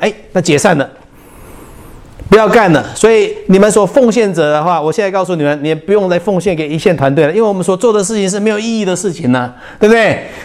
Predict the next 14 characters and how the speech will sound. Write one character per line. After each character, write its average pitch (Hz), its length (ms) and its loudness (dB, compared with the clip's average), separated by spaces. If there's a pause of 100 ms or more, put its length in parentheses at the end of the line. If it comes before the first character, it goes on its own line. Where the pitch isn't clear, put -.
那 240 100 6
就 240 140 6
奉-， 240 280 4 (120)
奉 247 180 4
献 226 140 4
给 190 120 4
扶 208 220 -2
贫 202 180 0
单 214 220 0
位， 190 320 -2 (460)
呃， 175 520 4 (360)
就 269 120 4
好 226 160 4
了 208 360 4